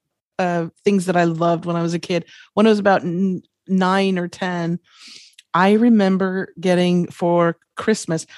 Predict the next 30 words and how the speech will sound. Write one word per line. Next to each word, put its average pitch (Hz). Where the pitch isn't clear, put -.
it 135
wasn't 180
a 233
puppy, 208
it -
wasn't 160
a 208
bike. 170
Uh, 165
I 196
got 214
something 196
that 175
was 180
like 175
a 151
puppy 165
and 165
a 156
bike 156
to 175
me, 180
and 190
it 202
was 196
a 196
simple, 233
it -
was 190
a 185